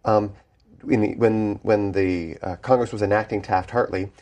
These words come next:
they were debating whether or not to give precisely the kind of authority that Truman claimed that he had to the president, and they voted down that amendment. And so you have this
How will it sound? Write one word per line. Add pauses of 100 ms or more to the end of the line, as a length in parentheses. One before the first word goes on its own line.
(200)
they
were
debating
whether
or
not
to
give
precisely
the
kind
of
authority
that
Truman
claimed
that
he
had (240)
to
the
president,
and
they
voted
down
that
amendment. (280)
And
so
you
have
this